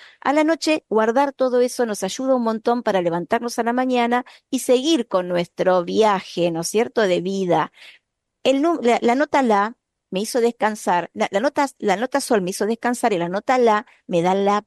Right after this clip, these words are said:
paz. La nota la es la paz, la paz que sentimos de haberlo logrado. ¿Viste? Cuando vos descansás y decís, "Qué bueno que lo hice, ¿por qué no lo hice antes?", decimos a veces, ¿no? Bueno, la nota la te da esa paz de dormir tranquila, de apoyar la cabeza en la almohada,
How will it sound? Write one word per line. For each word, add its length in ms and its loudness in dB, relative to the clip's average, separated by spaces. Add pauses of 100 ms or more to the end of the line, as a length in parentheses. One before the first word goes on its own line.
paz. 380 -8 (180)
La 80 -8
nota 260 0
la 220 4
es 160 4
la 160 0
paz, 420 -2 (180)
la 120 -2
paz 200 -2
que 120 -2
sentimos 540 0
de 60 4
haberlo 380 2
logrado. 540 2
¿Viste? 240 -4
Cuando 220 -2
vos 120 2
descansás 440 -4
y 100 0
decís, 280 -8 (460)
"Qué 180 4
bueno 360 2
que 100 0
lo 140 4
hice, 280 0
¿por 160 -4
qué 120 -4
no 100 -4
lo 60 -2
hice 260 0
antes?", 340 -2
decimos 480 -4
a 60 -6
veces, 360 -8
¿no? 260 0 (260)
Bueno, 220 2
la 120 2
nota 340 0
la 300 2
te 140 -2
da 80 2
esa 260 -4 (120)
paz 240 -2
de 100 -2
dormir 400 -2
tranquila, 800 -2 (220)
de 80 -4
apoyar 280 -2
la 100 0
cabeza 340 -4
en 60 -2
la 60 0
almohada, 540 0